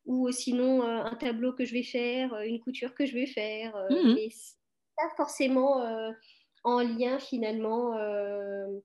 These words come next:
Speaker 1: avec, euh, avec, euh, le shiatsu, mais, euh, encore une fois, par exemple, quand on était en confinement, euh, euh, j'ai commencé, euh, à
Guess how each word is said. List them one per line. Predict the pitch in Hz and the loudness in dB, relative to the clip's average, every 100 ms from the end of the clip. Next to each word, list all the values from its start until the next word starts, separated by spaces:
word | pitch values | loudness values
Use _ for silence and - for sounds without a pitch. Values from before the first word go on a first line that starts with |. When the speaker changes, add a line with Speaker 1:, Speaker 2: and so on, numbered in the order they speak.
| _ - - - | _ -20 -16 -8
Speaker 1:
avec, | 214 214 214 | -6 -6 -6
euh, | 214 202 202 202 196 196 190 180 | -4 -4 -4 -4 -4 -4 -6 -8
avec, | 208 202 208 208 | -8 -8 -8 -6
euh, | 202 | -6
le | 214 | -6
shiatsu, | - 233 233 294 330 339 | -6 -6 -6 -2 0 0
mais, | 240 208 208 196 | -2 -2 -2 -2
euh, | 196 190 190 190 190 | -2 -2 -4 -6 -6
encore | 202 - 214 | -8 -8 -4
une | 208 | -4
fois, | 226 302 294 | -4 -6 -4
par | 196 | -4
exemple, | 196 240 254 | -4 -4 -6
quand | 214 208 | -8 -8
on | 214 | -8
était | 208 | -6
en | 208 | -8
confinement, | 208 214 - 220 220 220 | -8 -12 -12 -8 -6 -6
euh, | 190 190 _ - _ - | -6 -8 _ -20 _ -8
euh, | 180 190 | -8 -6
j'ai | 190 196 | -8 -8
commencé, | 208 202 202 - 226 208 | -6 -6 -6 -8 -8 -6
euh, | 190 | -6
à | - | -6